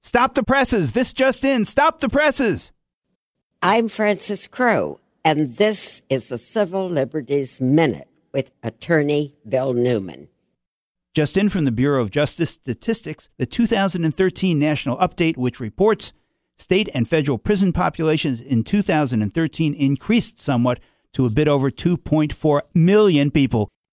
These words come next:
Speaker 1: Fourteen states hit record high prison populations: Arizona, Arkansas, Indiana, Kansas, Minnesota, Missouri, Nebraska,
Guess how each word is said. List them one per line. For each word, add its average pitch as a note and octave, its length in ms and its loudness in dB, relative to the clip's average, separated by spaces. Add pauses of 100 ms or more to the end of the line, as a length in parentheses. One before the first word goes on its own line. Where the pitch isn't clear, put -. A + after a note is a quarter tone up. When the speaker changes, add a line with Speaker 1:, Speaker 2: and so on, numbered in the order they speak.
(320)
Speaker 1:
Fourteen E3+ 560 0
states C#3 340 -2 (220)
hit - 280 -2
record D3+ 340 0
high C#3+ 280 0
prison C3+ 360 0
populations: C3+ 680 -2 (260)
Arizona, A#2 500 0
Arkansas, B2 460 -2
Indiana, B2+ 480 0
Kansas, C3+ 420 -2
Minnesota, C3 420 0
Missouri, A#2+ 340 0
Nebraska, A#2+ 500 0